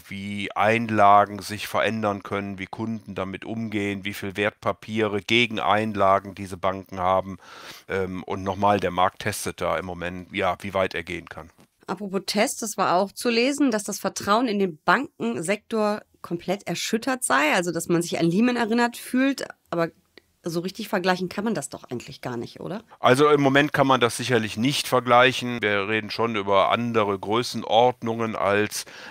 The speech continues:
Speaker 1: Lehman. Wir haben natürlich auch eine völlig andere Regulatorik. In Europa noch mal deutlich strenger als in den Vereinigten Staaten. Von daher glaube ich auch, dass in Europa die eine oder andere Übertreibung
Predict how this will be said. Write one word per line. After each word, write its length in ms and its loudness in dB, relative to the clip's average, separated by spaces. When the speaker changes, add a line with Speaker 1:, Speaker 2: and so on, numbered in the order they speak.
Speaker 1:
Lehman. 520 2
Wir 120 2
haben 100 0
natürlich 360 -4
auch 100 -4
eine 100 -6
völlig 420 -2
andere 480 -2
Regulatorik. 920 -2
In 100 2
Europa 580 6
noch 240 4
mal 240 4
deutlich 480 0
strenger 540 2
als 340 -2
in 200 -8
den 120 -4
Vereinigten 520 -2
Staaten. 420 2
Von 180 -8
daher 420 4
glaube 280 0
ich 140 -10
auch, 240 -6
dass 220 -10
in 100 -6
Europa 400 2
die 120 0
eine 220 2
oder 160 0
andere 300 -2
Übertreibung 680 0